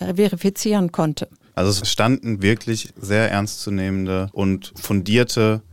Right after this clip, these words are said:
Speaker 2: Vorwürfe im Raum.
Speaker 1: Absolut,
Speaker 2: Du hast die
Speaker 1: ja.
Speaker 2: Berichte geschrieben und danach wurde so wirklich, <laughs> wurde das Ganze richtig aufgewirbelt. Also
Speaker 1: Genau, ja. Also ganz viele Medien haben das Thema dann auch aufgegriffen.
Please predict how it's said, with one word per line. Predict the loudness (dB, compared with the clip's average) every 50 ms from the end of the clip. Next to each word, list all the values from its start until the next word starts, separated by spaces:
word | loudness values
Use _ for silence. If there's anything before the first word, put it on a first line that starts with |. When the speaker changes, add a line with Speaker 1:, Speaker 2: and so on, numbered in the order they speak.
| -20 -20
Speaker 2:
Vorwürfe | _ -4 0 2 2 2 2 2 0 0 -2 -2 -2 -4 -4 -4 -4 -8 _ _
im | -6 -2 -2 -2 0
Raum. | 2 2 4 4 4 4
Speaker 1:
Absolut, | 4 2 2 0 0 2 2
Speaker 2:
Du | 2
hast | 2 0 -2 -2 0
die | 2 4 4 4
Speaker 1:
ja. | 2 0 0 -2
Speaker 2:
Berichte | -2 -2 -2 -2 -2 -2 -4
geschrieben | -2 -2 -2 -2 -2 0 0 0 2 0
und | 0 0 0 2
danach | 2 2 4 2 2 2 2 2 2 0 -2 -6 -12 -20 _
wurde | -6 0 2 4 4 4
so | 4 2 2 2
wirklich, | 2 2 0 0 -2 -2 2
<laughs> | 4
wurde | 4 6 6 6 6 6
das | 4 2 2
Ganze | 2 2 2 0 0 -2
richtig | -2 -2 -2 -2 -4 -2 0
aufgewirbelt. | 0 0 0 -2 -6 -4 0 0 0 0 0 -2 -2 -2
Also | -2 -2 -2 -4 -6 -8 -10 -16 -16 -16 -18 -20 -20 -20 _ _ _ _ 0 4
Speaker 1:
Genau, | 4 6 6 4 2 0 0
ja. | 2 2 2 2 2 -2 -6 -12 -4 2
Also | 2 4 6 6 4 4 2 0 -2
ganz | 0 2 2 2 0
viele | 2 4 4 6 6 4
Medien | 4 4 4 4 4 4 4 4 6 6 4 4
haben | 4 4 2 2 2
das | 0 0 0 2
Thema | 4 4 6 6 6
dann | 4 4 4
auch | 4 4 4 2 2 2
aufgegriffen. | 0 0 2 2 0 0 0 0 0 0 2 2 2 2 2 0 0 0 2 2 4 4 4 4 2 0